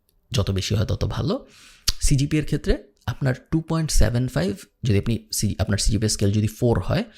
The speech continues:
সেই ক্ষেত্রে টু পয়েন্ট সেভেন, সেভেন ফাইভ বা above এর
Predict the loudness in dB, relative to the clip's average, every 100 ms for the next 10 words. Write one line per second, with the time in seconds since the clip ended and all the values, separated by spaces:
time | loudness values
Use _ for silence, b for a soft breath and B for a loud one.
0 | B B -6 -4 -4 -4 -4 -2 -2 2
1 | 2 2 -4 -6 0 2 2 0 0 -2
2 | -4 -6 -12 -6 -4 -4 -4 -2 -4 -6
3 | -14 _ B B B -2 0 0 -4